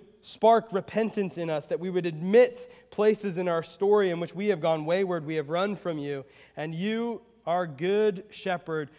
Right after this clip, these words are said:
would call us by name back to you. And that you would make your face shine down upon us,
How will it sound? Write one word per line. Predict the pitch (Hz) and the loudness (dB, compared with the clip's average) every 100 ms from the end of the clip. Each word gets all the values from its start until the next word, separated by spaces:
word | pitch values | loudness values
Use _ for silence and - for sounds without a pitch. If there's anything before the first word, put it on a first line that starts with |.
| _ | _
would | 147 143 | -12 -12
call | - - - 190 202 202 | -14 -14 -4 -2 0 -2
us | 190 180 | -4 -8
by | 151 151 139 | -6 -6 -6
name | 143 147 160 170 170 165 139 | -8 -10 -10 -10 -10 -10 -12
back | 139 131 - _ | -10 -10 -14 _
to | 139 | -20
you. | 113 101 90 _ _ _ _ _ _ _ _ _ _ _ _ _ _ _ _ _ _ _ | -20 -20 -20 _ _ _ _ _ _ _ _ _ _ _ _ _ _ _ _ _ _ _
And | 147 | -16
that | 143 | -14
you | 165 | -12
would | 151 | -10
make | 147 143 | -10 -12
your | 135 | -16
face | - - 160 175 - - _ | -16 -14 -12 -12 -16 -20 _
shine | - - 143 143 147 | -20 -16 -14 -12 -14
down | 135 131 131 | -14 -14 -16
upon | - - 107 98 | -20 -20 -20 -20
us, | 87 _ _ | _ _ _